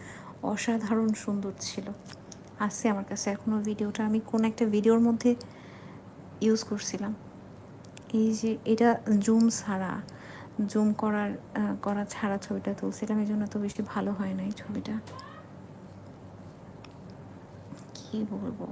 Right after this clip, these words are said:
মানে এই একটা ছবি, চাঁদের এই ছবিটা, ওরে কি যে সুন্দর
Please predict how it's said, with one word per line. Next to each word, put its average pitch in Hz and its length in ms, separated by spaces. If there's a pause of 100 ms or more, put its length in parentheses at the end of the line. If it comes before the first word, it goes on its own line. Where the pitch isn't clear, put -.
মানে 247 240 (120)
এই 220 260
একটা 220 300
ছবি, 214 440 (1040)
চাঁদের 208 420
এই 220 160
ছবিটা, 226 600 (300)
ওরে 240 960
কি 240 200
যে 247 160
সুন্দর 233 500